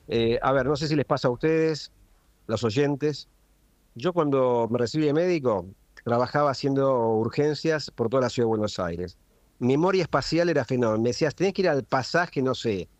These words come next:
eh, Tarija". Eh, y yo, en mi cabeza, sabía cómo llegar.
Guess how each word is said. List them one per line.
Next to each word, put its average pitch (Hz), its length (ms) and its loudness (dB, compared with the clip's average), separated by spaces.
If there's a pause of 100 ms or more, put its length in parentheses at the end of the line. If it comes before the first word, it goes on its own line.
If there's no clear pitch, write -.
(360)
eh, 110 180 -6
Tarija". 135 640 -2 (540)
Eh, 120 600 0 (480)
y 147 100 -6
yo, 214 220 -2 (120)
en - 240 -4
mi 143 100 2
cabeza, 202 640 0
sabía 175 300 2
cómo 165 180 2
llegar. 117 480 0